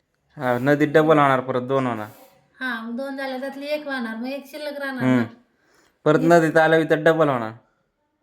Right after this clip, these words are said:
Speaker 2: हा.
Speaker 1: मग
Speaker 2: इथं
Speaker 1: दोन राहतात की शिल्लक.
Speaker 2: मग ते दोन्ही वाहणार मी.
Speaker 1: दोन्ही नाही व्हायची, प्रत्येक तिन्ही देवाला सेम फु-, फुलं गेली पाहिजे.
Speaker 2: अच्छा, तिन्ही देवाला सेम गेली पाहिजे.
Speaker 1: हम्म.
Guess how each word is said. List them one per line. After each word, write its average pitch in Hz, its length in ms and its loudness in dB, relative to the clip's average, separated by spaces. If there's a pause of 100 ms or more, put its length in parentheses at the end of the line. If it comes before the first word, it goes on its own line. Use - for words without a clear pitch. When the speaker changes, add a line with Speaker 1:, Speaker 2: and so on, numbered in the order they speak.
(640)
Speaker 2:
हा. 214 180 -16 (200)
Speaker 1:
मग 139 100 -4
Speaker 2:
इथं 135 80 -4
Speaker 1:
दोन 170 260 4
राहतात 160 340 2
की 156 100 -8
शिल्लक. 139 300 -4 (540)
Speaker 2:
मग 269 180 -16
ते 302 60 -14
दोन्ही 370 320 -8
वाहणार 285 420 -6
मी. 226 160 -16 (120)
Speaker 1:
दोन्ही 175 340 2
नाही 190 140 4
व्हायची, 185 280 2
प्रत्येक 170 540 -6 (200)
तिन्ही 170 240 2
देवाला 165 360 2
सेम 165 360 -4
फु-, 147 140 -12
फुलं 147 220 -4
गेली 135 180 -4
पाहिजे. 110 340 -6 (1000)
Speaker 2:
अच्छा, 254 300 -20
तिन्ही 254 400 -18
देवाला 277 300 -10
सेम 226 300 -12
गेली 214 220 -14
पाहिजे. 208 360 -16
Speaker 1:
हम्म. 123 520 -4